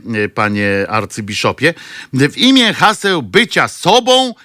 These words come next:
i realizowania siebie samego. Jak dodał, bardzo często odbywa się to z kosztem innych ludzi.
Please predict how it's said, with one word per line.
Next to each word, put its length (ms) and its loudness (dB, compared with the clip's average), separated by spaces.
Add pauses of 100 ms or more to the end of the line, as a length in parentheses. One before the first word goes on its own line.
(180)
i 160 -4
realizowania 840 0
siebie 520 0
samego. 600 0
Jak 220 -8
dodał, 340 -2
bardzo 340 -4
często 340 -2
odbywa 320 -2
się 160 -8
to 180 -6
z 80 -14
kosztem 460 -2
innych 320 -2
ludzi. 320 0